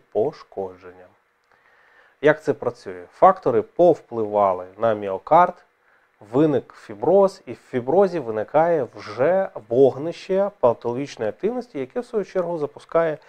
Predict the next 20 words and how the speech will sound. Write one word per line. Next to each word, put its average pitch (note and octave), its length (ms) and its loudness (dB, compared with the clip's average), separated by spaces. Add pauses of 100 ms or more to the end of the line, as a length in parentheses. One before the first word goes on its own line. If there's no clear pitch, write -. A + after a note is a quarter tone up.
(180)
фібриляцію B2+ 480 0
передсердя. - 560 -6 (340)
Як F3 120 2
правило, G#3+ 320 8
це - 140 -6
вогнище C3 440 0
розміщено G2+ 640 -8 (600)
в D3+ 300 4
легеневих G#2 640 -2
венах. F#2+ 480 -8 (460)
Як E3 240 2
це D#3+ 100 -6
працює? G#2+ 580 -6 (540)
Так F3+ 220 2
само, C#3 360 2
як A2 280 -2
при C3+ 320 2 (180)
шлуночкових A#2 800 0
екстрасистолах G#2+ 1080 -8 (480)
є, A#2 320 -2